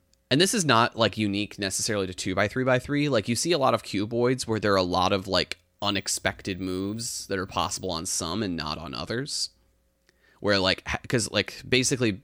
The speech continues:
the sides where you feel like you need to do, like, half turns to be able to make moves again,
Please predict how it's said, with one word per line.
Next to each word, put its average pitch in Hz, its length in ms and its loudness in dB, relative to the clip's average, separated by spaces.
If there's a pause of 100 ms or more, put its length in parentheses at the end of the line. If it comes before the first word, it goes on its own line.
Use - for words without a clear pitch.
the 117 300 -2
sides 143 480 4
where 127 80 0
you 107 140 2
feel 120 280 2
like 120 160 2
you 113 60 0
need 107 160 2
to - 60 -12
do, 98 180 0
like, - 320 -2
half 90 320 -2
turns 127 460 2
to 120 100 2
be 95 160 2
able 92 240 2
to - 180 -4
make 87 320 -2
moves 90 300 -2
again, 123 380 2